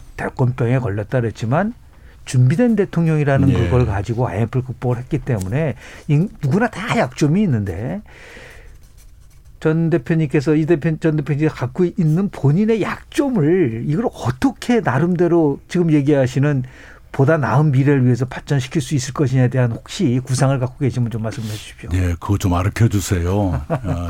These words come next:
Speaker 2: 제가 생각하는 제 약점은, 어, 전통적 의미에서의 정치.
Speaker 1: 음.
Speaker 2: 예, 사람을 내 사람으로 만든다거나 그걸 조직화한다든가,
Speaker 1: 음.
Speaker 2: 그런 데 많이 취약합니다. 예, 그냥, 예,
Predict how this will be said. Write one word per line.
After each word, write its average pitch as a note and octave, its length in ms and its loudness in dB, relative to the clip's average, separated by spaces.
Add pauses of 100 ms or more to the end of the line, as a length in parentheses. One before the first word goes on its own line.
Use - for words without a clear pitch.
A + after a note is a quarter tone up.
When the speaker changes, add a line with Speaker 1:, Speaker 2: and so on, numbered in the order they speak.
Speaker 2:
제가 F2+ 480 -4
생각하는 F2 920 -2
제 F2 180 -4
약점은, F2 640 -2 (640)
어, E2+ 200 -4 (140)
전통적 A2+ 600 2
의미에서의 F2 720 0
정치. - 560 -8 (100)
Speaker 1:
음. G2 320 -12 (560)
Speaker 2:
예, F2 40 -4 (760)
사람을 D#2+ 880 0
내 F#2 140 -4
사람으로 F#2 460 0
만든다거나 D2+ 880 -4 (440)
그걸 - 180 -12
조직화한다든가, E2+ 1200 -2
Speaker 1:
음. G2+ 80 -12
Speaker 2:
그런 F#2+ 260 -6
데 G#2+ 160 0 (100)
많이 F#2 220 -4
취약합니다. F2 920 -4 (460)
예, D#2+ 240 -8
그냥, E2 280 -2 (720)
예, D#2+ 240 -4